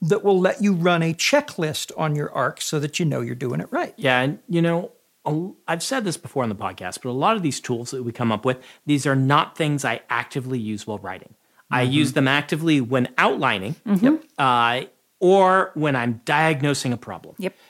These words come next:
Speaker 2: And I say, "Something isn't working here." And the more of these tools I pick up, the better I get at diagnosing those problems, because every book goes haywire in some way.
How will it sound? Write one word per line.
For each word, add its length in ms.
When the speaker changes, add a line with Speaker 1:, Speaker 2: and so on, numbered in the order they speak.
Speaker 2:
And 120
I 60
say, 260
"Something 560
isn't 240
working 380
here." 280
And 100
the 60
more 260
of 80
these 180
tools 380
I 80
pick 260
up, 300
the 100
better 440
I 100
get 240
at 120
diagnosing 600
those 140
problems, 520
because 220
every 180
book 300
goes 320
haywire 560
in 100
some 300
way. 300